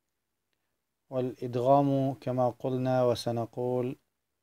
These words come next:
هو التقاء حرف ساكن بآخر متحرك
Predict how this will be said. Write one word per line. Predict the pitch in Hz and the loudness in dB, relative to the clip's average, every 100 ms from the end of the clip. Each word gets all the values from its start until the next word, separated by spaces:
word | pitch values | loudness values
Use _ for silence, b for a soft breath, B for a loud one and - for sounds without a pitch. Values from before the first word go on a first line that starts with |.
| _ _ _ _ _ _ | _ _ _ _ _ _
هو | 139 131 | -2 0
التقاء | 120 - 127 - 127 127 127 123 123 | 0 -6 -14 0 2 2 0 -2 -4
حرف | 117 - 120 104 - 107 | -8 -4 -4 -4 -12 -12
ساكن | - 123 120 - 117 117 113 | -4 0 0 -2 -8 -6 -2
بآخر | 117 120 123 - 117 113 | -2 2 0 0 -2 -2
متحرك | 110 - 101 131 127 127 | -6 -8 -4 -4 -2 -6